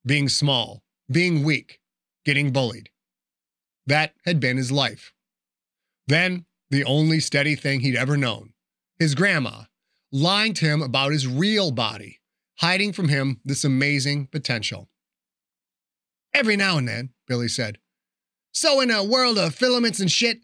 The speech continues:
frustration equals fire?" Magda shrugged.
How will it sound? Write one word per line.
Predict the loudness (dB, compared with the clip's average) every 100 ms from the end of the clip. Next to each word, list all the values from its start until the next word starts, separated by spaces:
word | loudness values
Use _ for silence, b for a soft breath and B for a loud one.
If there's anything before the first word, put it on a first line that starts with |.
| _
frustration | -4 -2 0 0 0 0 -2
equals | -2 -2 -2
fire?" | 0 0 -2 -6 _ _ _ _ _ _ _ _ _ _ _ _ _ _ 0
Magda | 0 0 -2 -4
shrugged. | -2 0 0 -2 -8